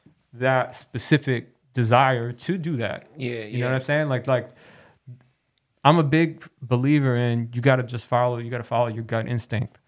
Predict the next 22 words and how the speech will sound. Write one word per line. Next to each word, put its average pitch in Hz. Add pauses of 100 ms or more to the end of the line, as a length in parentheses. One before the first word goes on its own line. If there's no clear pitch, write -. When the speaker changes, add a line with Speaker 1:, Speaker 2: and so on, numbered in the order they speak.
(440)
Speaker 1:
Follow 120
your, 113
em-, 95
like, 117 (340)
listen 151
to 135
the 120
emotions. 113
People 139
like 131
to 127
em-, 120 (260)
to, 123 (180)
to, 117
to 120
numb 127
themselves 113
and 110
not 127 (360)
listen 131
to -
what 123